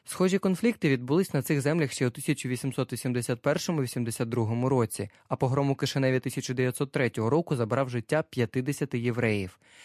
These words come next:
В погромах тисяча дев'ятсот п'ятого року загинуло більше восьмисот людей. Внаслідок цих подій наприкінці дев'ятнадцятого, на початку двадцятого століття сотні тисяч євреїв емігрували у Сполучені Штати, Канаду,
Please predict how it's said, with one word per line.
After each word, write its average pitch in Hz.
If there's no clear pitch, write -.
В -
погромах 202
тисяча 190
дев'ятсот 165
п'ятого 120
року 151
загинуло 135
більше 131
восьмисот 127
людей. 117
Внаслідок 185
цих -
подій 190
наприкінці 143
дев'ятнадцятого, 147
на 117
початку 131
двадцятого 123
століття 135
сотні 160
тисяч 127
євреїв 135
емігрували 123
у 117
Сполучені 120
Штати, 139
Канаду, 127